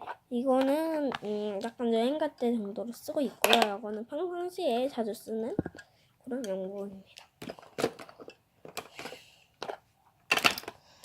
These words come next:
자, 그리고 또 보여드리자면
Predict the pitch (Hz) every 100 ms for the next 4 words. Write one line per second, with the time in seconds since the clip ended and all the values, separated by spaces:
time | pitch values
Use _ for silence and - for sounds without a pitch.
0 | - - 285 254 247 240 254 285 277 262
1 | 320 - 302 - 226 233 247 226 226 226
2 | 233 214 285 294